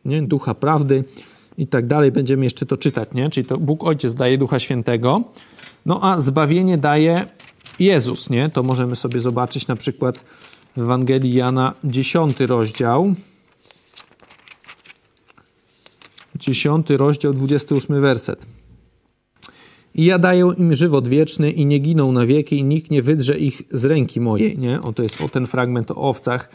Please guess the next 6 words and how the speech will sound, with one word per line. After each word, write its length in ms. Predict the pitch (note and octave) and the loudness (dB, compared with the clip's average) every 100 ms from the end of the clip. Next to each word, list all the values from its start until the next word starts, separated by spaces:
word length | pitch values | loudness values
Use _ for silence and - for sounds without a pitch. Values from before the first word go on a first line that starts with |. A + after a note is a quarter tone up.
| - _ _ - | -20 _ _ -8
dobrym 500 | B2 C#3 B2+ C3 C3 - - - - _ - | -2 0 2 0 -2 -6 -18 -20 -20 _ -4
pasterzu, 580 | C3+ - E3 B2+ A#2 | -4 0 2 2 0
nie? 220 | G#2 A#2 A#2+ | -4 -4 -2
Zobaczcie, 460 | A#2 B3 - B2+ | 0 -2 -2 0
„ja 200 | B2 D3 | 2 2
daję 380 | C#3+ C3+ C3 | 2 2 2